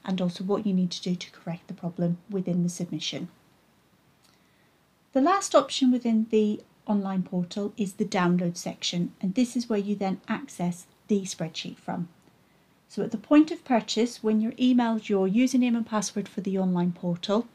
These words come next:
you would log into your account, and then it's from here that you would download the spreadsheet to your computer.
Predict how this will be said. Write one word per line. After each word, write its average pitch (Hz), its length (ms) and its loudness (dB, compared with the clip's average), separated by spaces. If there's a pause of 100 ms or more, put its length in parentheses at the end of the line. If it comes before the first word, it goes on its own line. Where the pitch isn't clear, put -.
(120)
you 190 120 -4
would 196 140 -4
log 277 260 6
into 254 260 2
your 226 140 0
account, 185 460 -2
and 185 120 0
then 180 120 2
it's - 120 -8
from 185 200 -2
here 214 260 -2
that 208 120 -8
you 208 140 -6
would 185 160 -10
download 185 600 0
the 180 120 -6
spreadsheet 247 560 -2
to - 120 -4
your 214 100 0
computer. 175 680 -4